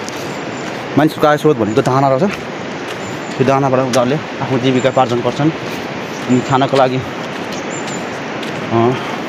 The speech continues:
खेती गरेका छन्। खानको लागि यति खेतीले त पुग्दैन नि, पुग्न त धेरै जन हुँदाखेरि, तर पनि यसो हन्ड्रेड पर्सेन्टमा ट्वेन्टी फाइभ पर्सेन्ट चाहिँ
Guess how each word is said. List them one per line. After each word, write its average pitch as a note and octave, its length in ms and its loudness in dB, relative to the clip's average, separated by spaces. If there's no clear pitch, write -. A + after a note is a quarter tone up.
खेती C3 220 2
गरेका B2+ 300 4
छन्। A#2+ 180 2
खानको D#3+ 240 4
लागि E3 200 6
यति D#3 120 2
खेतीले B2+ 280 2
त C#3+ 140 2
पुग्दैन C#3+ 280 4
नि, C#3+ 140 8
पुग्न C3+ 260 4
त D3 100 0
धेरै B2+ 420 0
जन B2+ 140 2
हुँदाखेरि, A#2 320 2
तर C#3 160 4
पनि D3 220 6
यसो D3 200 4
हन्ड्रेड D#3 240 6
पर्सेन्टमा F3+ 440 6
ट्वेन्टी E3 200 4
फाइभ C#3+ 140 4
पर्सेन्ट D3+ 300 4
चाहिँ D#3 140 6